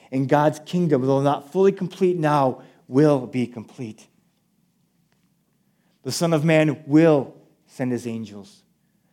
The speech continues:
They will gather all causes of sin. There will be weeping and gnashing teeth, and the righteous will shine like the sun. There is a certainty. God's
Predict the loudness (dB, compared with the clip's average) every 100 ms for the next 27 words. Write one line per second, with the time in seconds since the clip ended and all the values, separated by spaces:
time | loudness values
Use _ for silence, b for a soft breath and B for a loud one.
0 | 0 2 2 4 4 6 2 -2 -12 _
1 | _ _ -4 -4 -4 -8 -12 _ _ _
2 | _ _ _ _ _ _ _ _ _ _
3 | _ _ _ _ _ 0 2 2 -2 -6
4 | -8 -10 -12 -12 -16 -16 -18 _ -4 0
5 | 2 4 6 6 4 0 -4 -2 -2 -4
6 | -8 -8 -10 -12 -14 -8 -8 -8 b b
7 | -4 0 4 4 4 -4 -8 -14 _ 2
8 | 4 4 2 -2 -14 _ -14 -10 -8 -8
9 | -8 -12 -16 -20 -20 -18 -18 -16 -18 -20
10 | -20 _ _ _ _ _ -2 0 0 -4
11 | -12 -10 -10 -10 -16 -20 -20 _ _ _
12 | _ _ _ _ -4 2 4 4